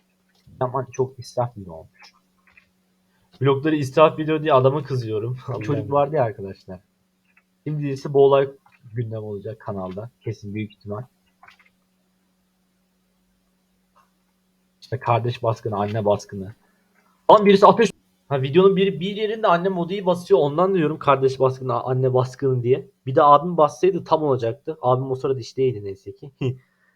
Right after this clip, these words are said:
Speaker 2: Evet, tepkimiz bu kadardı. Evet arkadaşlar, videomuz bu kadardı. Umarım eğlenmişsinizdir. Umarım sizler için güzel bir video olmuştur arkadaşlar. Bu,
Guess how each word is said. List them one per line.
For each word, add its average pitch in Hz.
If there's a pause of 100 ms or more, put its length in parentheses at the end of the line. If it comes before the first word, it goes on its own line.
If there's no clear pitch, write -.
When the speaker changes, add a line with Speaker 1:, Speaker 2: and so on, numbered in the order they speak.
(200)
Speaker 2:
Evet, 180
tepkimiz 196
bu 196
kadardı. 123 (3500)
Evet 190
arkadaşlar, 196
videomuz 165
bu 175
kadardı. 190
Umarım 156
eğlenmişsinizdir. 175
Umarım 160
sizler 180
için 175
güzel 160
bir 147
video 156
olmuştur 175
arkadaşlar. 139 (1700)
Bu, 139